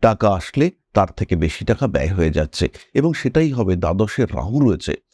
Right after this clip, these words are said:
দ্বাদশে রাহু এবং শুক্রের অবস্থান একজন মানুষকে শেষ করে দিতে পারে। বিলাসিতা, হিউজ এক্সপেকটেশন, নিজেকে জাহির করার প্রচেষ্টা, কোনোভাবেই লিমিটেশন রাখা যাবে না। তো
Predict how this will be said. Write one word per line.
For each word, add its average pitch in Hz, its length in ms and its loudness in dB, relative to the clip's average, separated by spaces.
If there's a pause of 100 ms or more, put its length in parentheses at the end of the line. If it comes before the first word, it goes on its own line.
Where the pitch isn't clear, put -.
(300)
দ্বাদশে 98 400 2
রাহু 90 340 0
এবং 135 200 0
শুক্রের 98 440 0
অবস্থান 87 500 -2
একজন 127 300 0
মানুষকে 147 400 -2
শেষ 190 280 0
করে 180 180 2
দিতে 127 200 2
পারে। 90 180 -2 (420)
বিলাসিতা, 156 840 2
হিউজ 151 320 0
এক্সপেকটেশন, 165 720 0 (300)
নিজেকে 135 400 2
জাহির 143 460 -2
করার 165 280 0
প্রচেষ্টা, 156 560 -2 (280)
কোনোভাবেই 156 580 0
লিমিটেশন 107 480 0
রাখা 67 360 -2
যাবে 67 260 -2
না। - 160 -12 (360)
তো 147 80 4